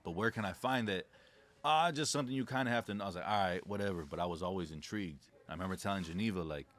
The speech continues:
"Yeah, this guy is saying this. Can you believe?" She's like, "I don't know, but how would you find it?" I was like, "I don't know, but I need to find it." And then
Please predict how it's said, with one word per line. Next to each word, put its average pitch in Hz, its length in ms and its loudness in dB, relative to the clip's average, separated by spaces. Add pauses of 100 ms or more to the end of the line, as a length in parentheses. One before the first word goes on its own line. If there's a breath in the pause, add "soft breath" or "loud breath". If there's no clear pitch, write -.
(420 loud breath)
"Yeah, 98 220 -2
this 95 200 -4
guy 107 200 2
is 101 140 -2
saying 87 240 -6
this. 123 180 -2
Can 98 140 -4
you 98 80 -2
believe?" 101 160 -6
She's - 80 -8
like, 82 180 -8
"I 123 60 -6
don't 95 160 -6
know, 131 180 -2
but 90 80 -4
how 107 140 0
would 104 160 -2
you 87 60 -4
find 107 260 -2
it?" - 20 -4
I - 20 -6
was 73 60 -12
like, 80 180 -14
"I 98 120 0
don't 82 160 -6
know, 95 160 -4
but 78 140 -8
I 69 100 -10
need 90 180 -4
to 95 60 -2
find 82 340 -8
it." 82 120 -8 (500 soft breath)
And 76 140 -10
then 92 300 -4